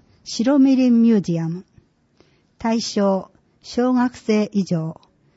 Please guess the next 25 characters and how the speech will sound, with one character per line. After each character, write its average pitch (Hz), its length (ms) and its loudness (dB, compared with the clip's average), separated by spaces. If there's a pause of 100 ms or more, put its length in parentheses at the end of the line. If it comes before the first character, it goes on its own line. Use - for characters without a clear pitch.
(180)
小 - 280 -2
学 262 420 0
四 214 160 2
年 247 220 4
生 226 260 0
以 220 140 -4
下 180 160 -2
は 165 260 -6
保 - 180 -6
護 233 120 0
者 170 200 -6
同 170 220 -2
伴。 170 300 -4 (960)
定 254 220 2
員 233 340 2 (120)
各 214 440 -4
二 185 180 2
十 240 260 0
人 170 300 0
先 202 300 -2
着 - 280 -4
順。 160 300 -4 (840)
費 269 200 0
用 180 320 0 (160)
各 - 400 -8